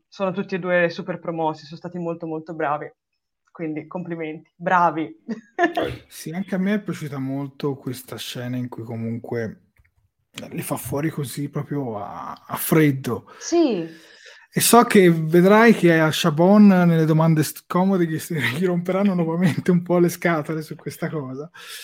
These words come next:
Speaker 2: Però io penso che queste scene servono anche per farti entrare più dentro la testa di questi, eh, di questi personaggi. Quindi per me, almeno per me, sono promossissime.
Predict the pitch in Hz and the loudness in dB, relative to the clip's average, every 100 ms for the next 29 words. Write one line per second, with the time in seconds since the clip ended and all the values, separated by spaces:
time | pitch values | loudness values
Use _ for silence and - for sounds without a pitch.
0 | - - - 247 262 196 185 170 147 143 | -18 -8 2 8 8 8 6 4 4 2
1 | 147 - 208 - 165 - 160 170 170 175 | 2 2 2 2 2 2 2 2 2 0
2 | - 165 156 143 143 143 160 151 160 139 | -2 -4 -4 -2 -2 -2 -4 -4 -4 -4
3 | 131 - 135 - 135 127 131 135 139 143 | -8 -6 -8 -4 -2 -2 -4 -6 -2 -2
4 | 131 - - 135 139 143 _ _ 139 156 | -4 -6 0 0 0 -4 _ _ -18 -16
5 | - 156 143 139 135 127 131 131 131 - | 0 2 2 0 -2 -2 -2 -2 -4 -4
6 | 127 123 120 - 120 - - 120 107 - | -4 -4 -6 -4 -4 -4 -4 -4 -6 -12
7 | - - - - - - 151 - 147 - | -18 -20 -20 -14 -14 -10 -4 2 2 4
8 | 135 127 - 120 107 110 117 - 151 151 | 0 0 0 0 0 -4 -6 -2 2 4
9 | 160 170 123 120 127 165 151 147 127 139 | 4 0 -2 2 4 4 2 2 4 4
10 | 120 123 117 135 156 - - 131 127 117 | 4 2 2 2 2 -2 -2 0 2 0
11 | 110 - - - - 107 | 0 0 0 -4 -2 -6